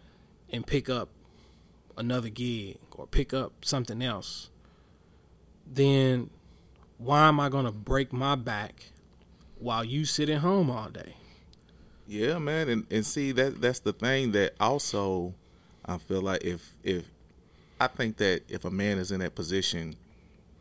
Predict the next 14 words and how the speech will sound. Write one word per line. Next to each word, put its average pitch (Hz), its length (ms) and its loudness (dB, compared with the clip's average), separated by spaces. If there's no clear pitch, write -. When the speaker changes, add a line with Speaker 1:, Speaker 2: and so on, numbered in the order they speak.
Speaker 2:
you 104 140 0
know, 87 280 -4
in 98 120 -2
a 95 40 -2
way 104 140 2
that's 95 160 -2
kinda 90 500 -6
on 95 220 -2
him, 101 360 -4
because 95 680 -2
a 90 80 -4
lot 101 220 2
of 113 100 0
times 98 680 -2